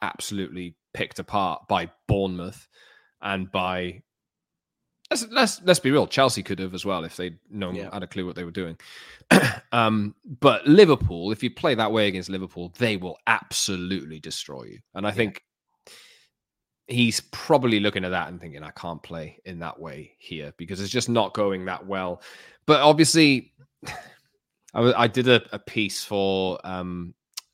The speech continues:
Speaker 1: a Liverpool website that my mate works for, uh, earlier this week. And he said, one of the questions was, "Is there any reason to be oddly optimistic for this game?" And I said, "Bruno Fernandes is suspended.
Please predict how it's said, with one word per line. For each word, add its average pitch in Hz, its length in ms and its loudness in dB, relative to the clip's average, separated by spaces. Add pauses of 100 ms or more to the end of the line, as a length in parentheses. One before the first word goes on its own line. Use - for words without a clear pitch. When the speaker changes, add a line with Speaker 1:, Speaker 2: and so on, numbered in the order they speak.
Speaker 1:
a 101 60 -4
Liverpool 92 500 -6
website 90 440 -4
that 92 140 -10
my 85 120 -10
mate 87 240 -8
works 85 220 -14
for, - 220 -18 (960)
uh, 80 440 -14 (420)
earlier 90 200 -4
this 87 160 -10
week. 85 220 -12 (640)
And 92 180 -4
he 92 80 -4
said, 95 280 -8 (720)
one 113 160 -2
of 90 40 -4
the 85 60 -6
questions 87 380 -2
was, 85 180 -8 (280)
"Is - 60 -12
there 185 100 2
any 196 120 6
reason 160 600 4 (120)
to - 140 -4
be 110 260 2
oddly 110 340 2
optimistic - 720 -4
for - 80 -14
this 78 160 -10
game?" 69 220 -14 (800)
And 92 120 -8
I 95 40 -6
said, 92 340 0 (1160)
"Bruno 147 200 4
Fernandes 131 480 0
is 98 100 -6
suspended. 98 580 -4